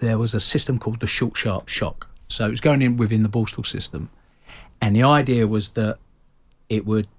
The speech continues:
scare, you know, sixteen, seventeen, eighteen-year-old kids into never reoffending again because of the, the system, the, the, the regime that it was. And, uh, one of the organisations that were going into the, the Borstal system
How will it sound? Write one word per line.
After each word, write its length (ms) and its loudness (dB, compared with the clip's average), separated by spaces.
scare, 1080 2
you 80 -6
know, 100 -4
sixteen, 400 -6
seventeen, 340 -2
eighteen-year-old 460 -2
kids 420 -6
into 280 0
never 440 0
reoffending 580 0
again 380 -8
because 300 -8
of 80 -2
the, 180 -2
the 80 -2
system, 480 -2
the, 260 -4
the, 140 -2
the 260 -4
regime 400 0
that 140 0
it 60 -2
was. 260 -4
And, 500 4
uh, 160 2
one 220 4
of 80 6
the 80 8
organisations 640 4
that 80 0
were 100 -2
going 300 2
into 420 0
the, 140 -2
the 160 0
Borstal 360 -2
system 400 -10